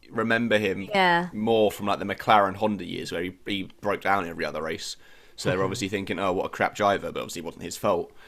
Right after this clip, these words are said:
Speaker 1: But then if you look back to his battles in Ferrari, obviously his world titles with the Renault. But, like, I didn't expect him to be anywhere near as good as he's proven to be when he came back.
Speaker 2: Especially last year.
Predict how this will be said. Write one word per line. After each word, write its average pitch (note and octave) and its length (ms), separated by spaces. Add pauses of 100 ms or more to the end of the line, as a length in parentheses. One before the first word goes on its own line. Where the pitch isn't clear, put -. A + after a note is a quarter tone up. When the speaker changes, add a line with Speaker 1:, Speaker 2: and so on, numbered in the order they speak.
(360)
Speaker 1:
But A2 120
then A2+ 140
if G#2+ 140
you A#2 100
look A#2 220
back - 300
to B2 220
his G2+ 160
battles F#2+ 300
in F2+ 140
Ferrari, F#2 480
obviously F2 260
his E2+ 140
world F2 160
titles D#2 260
with F2+ 100
the F2 60
Renault. F2+ 380 (840)
But, A#2+ 80
like, B2+ 160
I E3 140
didn't F#3 240
expect - 380
him F#2+ 100
to - 100
be G2 220
anywhere G2+ 240
near G2+ 480
as F2+ 140
good F#2+ 200
as F2+ 160
he's F#2 200
proven F2+ 380
to - 100
be F2+ 300 (640)
when F#2+ 120
he F#2 80
came - 200
back. G#3+ 100
Speaker 2:
Especially G3 280
last E3+ 420
year. D3+ 280